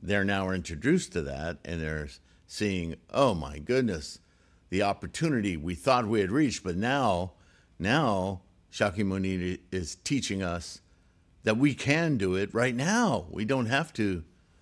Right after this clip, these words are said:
be in our last body and only attain what we have attained, that there is the full and complete enlightenment we can actually experience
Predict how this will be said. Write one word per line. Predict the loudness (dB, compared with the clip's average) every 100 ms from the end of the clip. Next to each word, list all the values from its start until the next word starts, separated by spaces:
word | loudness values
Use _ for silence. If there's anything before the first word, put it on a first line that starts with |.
| _ _ _ _ _ _ _ _ _ _ _ _ _ _ -12 -12 -12 -8
be | 0 2 4
in | 4
our | 4 4
last | 6 4 4 2 -2 -2
body | 2 4 2 -2 -4 -6 -8
and | -4 -2 0 -2 -4 -2
only | 0 2 2 0
attain | -2 -2 -2 0
what | -2 -2
we | -2 -4
have | -4 -6
attained, | -8 -4 -2 0 -2 -8 -16 -8
that | -6 -4
there | -2 0
is | 2 0 0
the | -4
full | -6 0 4 8 8 8 6 0 -6
and | -6 -4
complete | -4 -2 0 0
enlightenment | 0 0 -2 -2 -6 -6
we | -6
can | -6 -6
actually | -6 -6 -6 -6
experience | -8 -8 -4 -2 0 -2 -6 -12